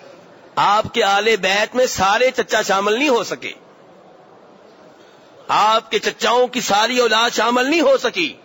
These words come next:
صرف وہ شامل ہو سکے جنہوں نے توحید اپنائی،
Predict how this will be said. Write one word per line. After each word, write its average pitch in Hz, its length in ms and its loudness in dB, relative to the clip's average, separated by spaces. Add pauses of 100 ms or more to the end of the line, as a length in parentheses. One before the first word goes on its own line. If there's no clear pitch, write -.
(580)
صرف 247 300 -2
وہ 269 180 4
شامل 254 420 0
ہو 247 280 4
سکے 294 500 0 (260)
جنہوں 262 320 0
نے 262 80 2
توحید 247 540 -2
اپنائی، 247 640 0